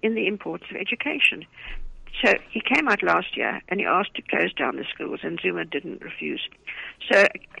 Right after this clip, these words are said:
um, last month, or six weeks ago, he invited Angie Machika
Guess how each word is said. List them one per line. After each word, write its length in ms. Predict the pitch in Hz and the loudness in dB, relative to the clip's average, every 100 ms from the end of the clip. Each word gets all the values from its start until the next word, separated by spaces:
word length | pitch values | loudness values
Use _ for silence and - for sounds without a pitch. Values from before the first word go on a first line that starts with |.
| - | 2
um, 320 | 175 190 190 190 - - - - | 6 6 4 -2 -14 -20 -14 2
last 300 | 220 302 - | 6 6 4
month, 220 | 170 151 - - - _ | -2 -2 -4 -12 -14 _
or 220 | - - - - | -10 -10 -8 -4
six 180 | - - | -2 0
weeks 200 | 233 - | -2 0
ago, 240 | - 131 - - - - - | 2 2 2 -6 -16 -16 -2
he 140 | 214 | 4
invited 540 | 196 196 196 214 254 - | 6 8 8 8 4 2
Angie 280 | 185 185 190 | 2 2 2
Machika 600 | 170 - 349 - 170 | 4 6 6 4 -2